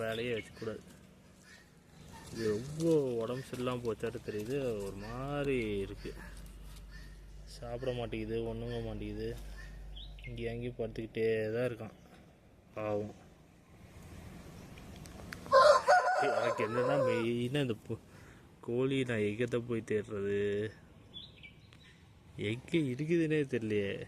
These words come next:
அப்ப அதை பார்க்குறப்ப இங்க உலவிட்டு இருந்துச்சு. சரின்னு சொல்லி போட்டு என்ன பண்ணேன், சேவல்லாம் அங்க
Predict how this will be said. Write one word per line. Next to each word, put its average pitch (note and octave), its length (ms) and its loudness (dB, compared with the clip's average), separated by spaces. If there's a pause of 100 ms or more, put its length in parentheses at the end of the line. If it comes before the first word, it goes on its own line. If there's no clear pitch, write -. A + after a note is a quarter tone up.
(1800)
அப்ப G#2 180 6
அதை A#2+ 140 12
பார்க்குறப்ப C3+ 500 2 (220)
இங்க A#2+ 180 -2 (320)
உலவிட்டு A#2+ 460 0
இருந்துச்சு. A2 400 -4 (1040)
சரின்னு C3 500 -2
சொல்லி A#2+ 160 2
போட்டு B2 260 0
என்ன A#2 100 -4 (100)
பண்ணேன், B2 400 -2 (160)
சேவல்லாம் B2 600 0
அங்க A2+ 140 0